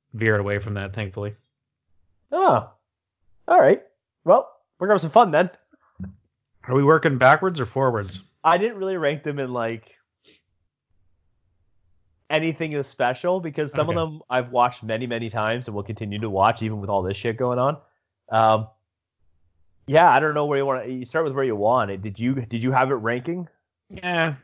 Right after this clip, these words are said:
Speaker 1: I, I went from, I think my, out of my five, my least favorite to my most favorite, but it's, uh, it doesn't make, doesn't really matter. Basically, the gist of the list is five,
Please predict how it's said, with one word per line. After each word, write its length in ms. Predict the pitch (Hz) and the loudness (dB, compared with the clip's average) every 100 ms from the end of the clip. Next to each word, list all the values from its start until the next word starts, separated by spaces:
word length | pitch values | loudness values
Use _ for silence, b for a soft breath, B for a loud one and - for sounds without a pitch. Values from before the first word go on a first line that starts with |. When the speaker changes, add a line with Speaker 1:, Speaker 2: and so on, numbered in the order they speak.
| - | -4
Speaker 1:
I, 100 | 170 185 | 0 2
I 180 | 170 | 4
went 180 | 196 180 | 4 4
from, 460 | - 143 127 117 113 _ _ _ _ _ _ - | 2 0 0 -4 -10 _ _ _ _ _ _ -16
I 100 | 135 | -12
think 300 | 120 135 127 | -8 -8 -4
my, 300 | 120 120 113 120 - _ _ _ _ - | -2 0 0 -2 -10 _ _ _ _ -10
out 340 | 160 151 170 | -6 2 4
of 80 | 156 | 4
my 160 | 135 120 | 4 0
five, 580 | - _ 131 131 127 | -4 _ 4 6 4
my 100 | 123 | 2
least 300 | 113 120 120 | -2 -2 -4
favorite 280 | 127 113 107 | -2 -2 -4
to 100 | - | -8
my 120 | 110 | -8
most 280 | 104 110 110 | -4 -4 -4
favorite, 260 | 117 113 110 | -2 -2 0
but 200 | 131 110 B B B | -2 -2 B B B
it's, 160 | 175 190 | -4 2
uh, 60 | |
it 180 | 185 170 | 4 4
doesn't 400 | 190 147 143 - | 2 2 -2 -10
make, 240 | 160 151 - | -10 -8 -4
doesn't 220 | 156 131 | -4 0
really 220 | 123 120 | 0 2
matter. 340 | 120 120 117 B B B | 4 2 2 B B B
Basically, 580 | 170 175 - 160 147 135 b _ | 2 2 2 0 0 -2 b _
the 80 | 139 | 0
gist 240 | 147 160 | 0 2
of 80 | 147 | 0
the 80 | 139 | 2
list 320 | 131 131 - | 2 2 -2
is 420 | 131 131 120 113 - _ b b b _ _ _ | -2 -2 -2 -6 -14 _ b b b _ _ _
five, 800 | - 131 131 139 139 139 - | 2 4 4 4 0 -8 -18